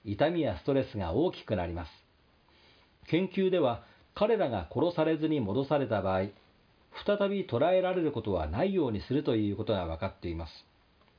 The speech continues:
その五、英国政府への科学的な助言者であるドナルド・ブルーム博士曰く、解剖学的、心理学的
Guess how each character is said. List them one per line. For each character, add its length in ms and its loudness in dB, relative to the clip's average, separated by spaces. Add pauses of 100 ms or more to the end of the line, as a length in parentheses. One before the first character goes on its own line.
(1200)
そ 120 4
の 180 0
五、 260 0 (1080)
英 180 4
国 160 0
政 320 0
府 100 2
へ 100 4
の 160 -2
科 160 -2
学 180 2
的 220 -2
な 140 2
助 160 0
言 180 2
者 160 0
で 140 2
あ 60 2
る 140 -6 (280)
ド 140 2
ナ 140 4
ル 140 2
ド・ 160 2
ブ 180 0
ル 160 2
ー 20 0
ム 140 -2
博 320 -2
士 60 -6
曰 260 -2
く、 240 -12 (880)
解 300 2
剖 220 2
学 200 -2
的、 400 -2 (380)
心 360 0
理 140 0
学 200 -2
的 380 -2